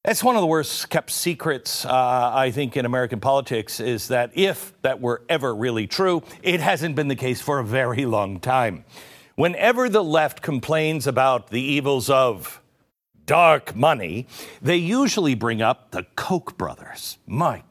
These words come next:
gosh, they're maniacal, scheming Koch brothers. There's two of 'em, you know, using their wealth to promote Republican,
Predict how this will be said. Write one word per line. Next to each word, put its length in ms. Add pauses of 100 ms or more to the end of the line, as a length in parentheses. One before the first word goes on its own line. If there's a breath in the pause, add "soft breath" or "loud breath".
(280)
gosh, 380
they're 200 (100)
maniacal, 840
scheming 1040 (120)
Koch 420
brothers. 360 (200 loud breath)
There's 340
two 280
of 80
'em, 220
you 100
know, 260 (360 loud breath)
using 580
their 220
wealth 400
to 140
promote 540
Republican, 880